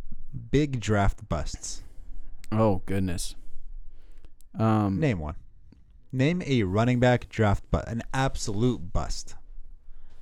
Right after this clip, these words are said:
Speaker 2: Running, Mixon.
Speaker 1: Mixon?
Speaker 2: Mixon is my draft bust.
Speaker 1: I don't think it was that bad of a bust. It, granted, he wasn't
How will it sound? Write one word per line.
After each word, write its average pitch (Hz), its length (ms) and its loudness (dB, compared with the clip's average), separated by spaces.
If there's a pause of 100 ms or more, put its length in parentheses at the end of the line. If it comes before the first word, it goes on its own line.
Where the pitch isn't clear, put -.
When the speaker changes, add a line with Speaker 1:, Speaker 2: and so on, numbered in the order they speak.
(640)
Speaker 2:
Running, 104 440 4
Mixon. 101 580 2 (260)
Speaker 1:
Mixon? 135 480 -2 (220)
Speaker 2:
Mixon 117 400 6
is 107 320 4
my 98 240 4
draft 85 460 -2
bust. - 340 -6 (360)
Speaker 1:
I 160 80 0
don't 240 80 -2
think 349 120 -6
it 302 60 -2
was 127 140 2
that 131 200 4
bad 104 160 2
of 90 80 0
a 92 80 -2
bust. 82 320 -4
It, 135 220 -8
granted, 139 360 4
he 123 120 4
wasn't 143 380 6